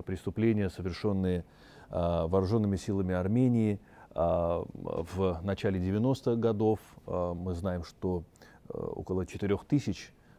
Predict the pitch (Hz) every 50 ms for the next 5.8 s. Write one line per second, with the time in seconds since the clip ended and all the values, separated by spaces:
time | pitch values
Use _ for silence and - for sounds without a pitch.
0 | - - 98 92 - - - - 101 95 85 - 113 104 - - - 95 90 92
1 | - 90 - - - - - - 92 90 92 92 92 90 87 - 98 95 87 -
2 | 104 98 101 95 92 - - - - 101 - 110 101 92 - 90 - 98 104 -
3 | - 101 92 - - 98 95 95 92 101 127 147 139 123 123 104 - - - 95
4 | 85 - - - - - - - 95 - 104 90 - 113 98 98 90 - 95 95
5 | 98 98 98 90 - - 101 98 98 98 104 104 104 98 90 85